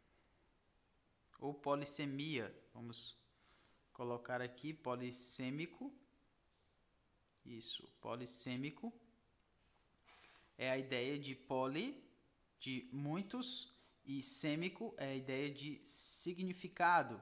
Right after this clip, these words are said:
certo? Então, muitos significados.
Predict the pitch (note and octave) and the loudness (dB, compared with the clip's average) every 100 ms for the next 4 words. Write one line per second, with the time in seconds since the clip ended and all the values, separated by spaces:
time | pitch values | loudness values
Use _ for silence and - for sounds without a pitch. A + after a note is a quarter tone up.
0 | - - - - - B2 B2+ C#3+ - - | -12 -20 -18 -6 0 0 0 -8 -14 -20
1 | - - B2+ C3+ C#3+ C#3+ D3+ G3 A#3+ - | -14 -6 -2 0 2 2 4 4 4 2
2 | A3+ - - - - G3+ G#3+ G3 F3+ E3 | 0 0 0 0 0 0 2 2 0 -2
3 | - C3 A#2 G2 - | 6 8 6 2 -12